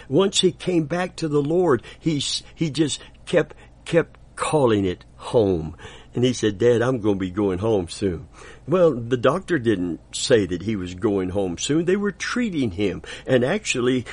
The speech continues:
uh, he was responding to some of their treatments,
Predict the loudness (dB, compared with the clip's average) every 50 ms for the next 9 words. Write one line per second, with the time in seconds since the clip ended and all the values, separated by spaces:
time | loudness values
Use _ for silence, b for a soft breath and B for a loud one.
0 | B B B -2 0 0 0 -2 -6 -10 -12 -12 -12 -12 -10 -10 -8 -6 -4 -2
1 | 0 0 2 0 0 0 -2 -2 -2 -4 -2 -2 0 0 0 0 0 0 0 0
2 | 0 -2 -4 -4 -2 0 0 0 0 -2 -4 -4 -6 -8 -8 -8 -8 -6 -6 -6
3 | -6 -6 -8 -12 -12 -10 -10 -10